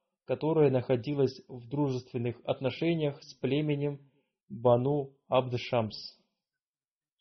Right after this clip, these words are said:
Он принимал участие во всех битвах посланника Аллаха, мир ему и благословение Аллаха. Существует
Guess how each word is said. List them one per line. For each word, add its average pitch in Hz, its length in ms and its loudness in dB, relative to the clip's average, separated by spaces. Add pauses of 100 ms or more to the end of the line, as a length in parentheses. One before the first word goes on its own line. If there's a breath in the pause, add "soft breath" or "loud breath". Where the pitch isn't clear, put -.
(1040)
Он 156 220 0
принимал 135 480 2
участие 143 560 -2
во 123 140 2
всех 135 460 -2
битвах 120 640 -2
посланника 117 640 0
Аллаха, 143 680 2 (600)
мир 131 240 0
ему 120 480 0
и 131 160 -8
благословение 120 840 0
Аллаха. 110 540 0 (2500)
Существует 156 680 -2